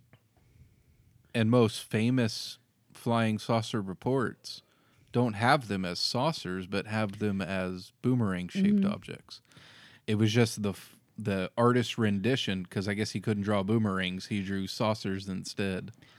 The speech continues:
Speaker 2: Let's see. There seems to be the saucer report, the boomerang report, the triangle report, and the cigar report.
Speaker 1: Yeah.
Speaker 2: Those seem to be the most common
Speaker 1: Now, I could
Speaker 2: shapes of
Speaker 1: see the,
Speaker 2: U F Os.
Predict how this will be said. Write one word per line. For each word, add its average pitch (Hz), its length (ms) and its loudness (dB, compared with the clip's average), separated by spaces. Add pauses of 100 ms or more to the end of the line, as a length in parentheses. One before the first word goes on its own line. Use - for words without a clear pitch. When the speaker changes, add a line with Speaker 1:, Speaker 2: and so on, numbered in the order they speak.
(220)
Speaker 2:
Let's 220 120 0
see. 240 120 4
There 233 160 6
seems 330 340 4
to 330 80 2
be 294 160 8
the 247 140 4
saucer 254 420 2
report, 269 540 2 (340)
the 220 80 2
boomerang 240 480 4
report, 226 500 0 (400)
the 180 140 0
triangle 233 560 6
report, 220 520 2 (120)
and 185 100 0
the 175 80 2
cigar 175 440 0
report. 127 420 -6 (500)
Speaker 1:
Yeah. 95 360 2 (400)
Speaker 2:
Those 196 220 2
seem 202 200 2
to 196 60 2
be 196 100 4
the 185 100 2
most 180 280 2
common 175 680 2 (580)
Speaker 1:
Now, 143 240 4
I 226 120 8
could 233 200 2
Speaker 2:
shapes 175 240 4
of - 60 -4
Speaker 1:
see 175 240 4
the, 156 180 2
Speaker 2:
U 117 280 2
F - 140 -8
Os. - 20 -10